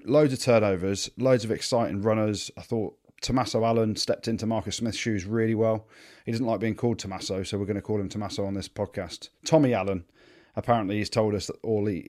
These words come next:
that's, that's what he wants to be known as. So Tommy Allen was on fire for Quins. Danny Kerr pulled the strings, took an intercept himself. His little legs couldn't get him all the way to the line.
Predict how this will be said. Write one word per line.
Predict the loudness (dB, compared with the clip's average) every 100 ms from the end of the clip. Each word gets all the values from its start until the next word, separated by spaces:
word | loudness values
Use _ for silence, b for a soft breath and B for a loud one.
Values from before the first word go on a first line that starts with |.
| -10
that's, | -8 -8 -8
that's | -8 -6
what | -6
he | -4
wants | -4 -6
to |
be | -4
known | -2 -2
as. | -4 -6
So | -4 0
Tommy | 4 6 8
Allen | 8 6
was | 4 2 -4 B B B 2
on | 2
fire | 6 8 8
for | 4
Quins. | 2 4 6 4 2
Danny | 4 4 4
Kerr | 4 6 6
pulled | 2 -2
the |
strings, | -2 0 2 0 -2 -6 -12 _
took | 2 6
an | 6
intercept | 6 6 2 4
himself. | 0 4 6 6 6
His | 0 2
little | 2
legs | 2 0
couldn't | 0 0
get | 2 2
him |
all | 2
the | 2
way | 0
to | 0
the | -2
line. | 0 0 0